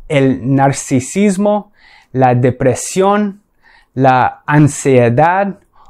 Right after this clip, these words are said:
o adicciones. Incluso puedes tener trastornos de alimentación o problemas en relación con tu imagen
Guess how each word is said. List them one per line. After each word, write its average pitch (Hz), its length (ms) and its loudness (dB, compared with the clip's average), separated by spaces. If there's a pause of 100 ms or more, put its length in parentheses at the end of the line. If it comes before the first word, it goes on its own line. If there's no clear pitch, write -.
(160)
o 175 420 0 (220)
adicciones. 127 1000 -4 (540)
Incluso 190 920 2 (140)
puedes 175 500 2
tener 147 540 0 (280)
trastornos 185 1160 0 (100)
de 135 560 0
alimentación 143 1120 2 (420)
o 196 460 2
problemas 156 920 0 (160)
en 170 440 2 (360)
relación 139 920 4 (100)
con 131 280 -2
tu 131 280 -4
imagen 135 880 -2